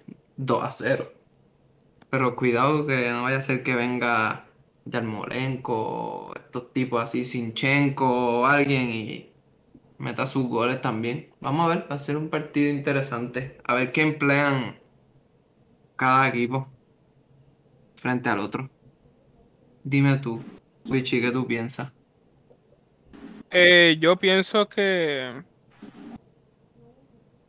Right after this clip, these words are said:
Speaker 2: que... Inglaterra viene de, de ganarle a, podemos decir, una de las sele-, de las selecciones favoritas,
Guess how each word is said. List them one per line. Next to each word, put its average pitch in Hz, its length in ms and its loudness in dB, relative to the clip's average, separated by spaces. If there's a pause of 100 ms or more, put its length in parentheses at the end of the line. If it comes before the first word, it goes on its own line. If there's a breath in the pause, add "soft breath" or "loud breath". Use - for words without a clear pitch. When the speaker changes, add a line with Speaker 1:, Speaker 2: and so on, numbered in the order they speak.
(1040)
Speaker 2:
que... 220 120 8
Inglaterra 214 1040 8 (360)
viene 190 520 4
de, 147 840 -2 (1500 soft breath)
de 165 140 0
ganarle 160 580 6
a, 147 360 6 (100)
podemos 156 300 0
decir, 170 320 -2
una 170 180 2
de 170 80 2
las 165 180 0
sele-, 143 220 -4 (180)
de 165 160 0
las 156 120 2
selecciones 165 420 -2
favoritas, 196 540 4